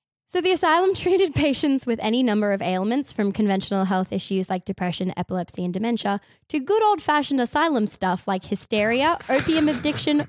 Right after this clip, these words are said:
Speaker 1: prostitution, and religious mania.
Speaker 2: Oh, no.
Speaker 1: Young people who disobeyed their parents could land a stint in the asylum, as could criminal children.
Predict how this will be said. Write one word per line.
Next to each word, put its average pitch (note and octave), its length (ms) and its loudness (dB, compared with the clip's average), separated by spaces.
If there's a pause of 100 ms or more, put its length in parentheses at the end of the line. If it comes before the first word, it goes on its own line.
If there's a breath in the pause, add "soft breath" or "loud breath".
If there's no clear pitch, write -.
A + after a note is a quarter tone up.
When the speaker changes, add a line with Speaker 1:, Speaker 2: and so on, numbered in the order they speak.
Speaker 1:
prostitution, F4 960 0
and B3 220 0
religious G#3+ 500 0
mania. G3+ 560 0 (240)
Speaker 2:
Oh, A#3 360 -4
no. F3+ 440 -8
Speaker 1:
Young G#3+ 640 -2
people D#4+ 300 2
who C#4+ 80 2
disobeyed A3+ 400 0
their G3+ 100 0
parents A3 480 0
could G#3+ 240 -4
land G3+ 220 0
a G3+ 60 -2
stint G3+ 300 -4
in G3+ 100 0
the G3 100 -2
asylum, G3+ 560 0
as D4 180 0
could B3+ 240 -6
criminal C4 400 0
children. G#3 600 -2